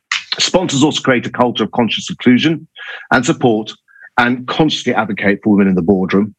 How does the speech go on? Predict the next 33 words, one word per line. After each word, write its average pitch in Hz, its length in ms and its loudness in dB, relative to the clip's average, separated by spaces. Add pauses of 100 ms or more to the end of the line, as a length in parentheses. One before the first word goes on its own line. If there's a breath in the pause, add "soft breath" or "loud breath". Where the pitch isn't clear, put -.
But - 140 2 (320)
because 151 360 0
of 151 240 0
this, 92 340 -8 (120)
though, 95 300 0
when 113 180 2
we 107 80 4
think 131 340 0 (400)
it's, - 380 0
it's - 120 -6 (600)
peculiar, 135 460 0
but 117 140 -2
women 135 200 2
actually 117 440 -2 (340)
be, - 240 2
tend 123 220 2
to 104 60 -4
be 110 300 2 (320 loud breath)
over-mentored 120 560 0
and 95 200 2
under-sponsored. 101 800 0 (600 loud breath)
And 113 120 2
so, 135 320 0
you 143 60 6
know, 117 120 0 (140)
there's 131 140 2
probably 170 260 0
some 131 180 2
debate 120 380 0
in 98 100 2
this 101 160 0
about 104 300 -2
whether, 101 320 2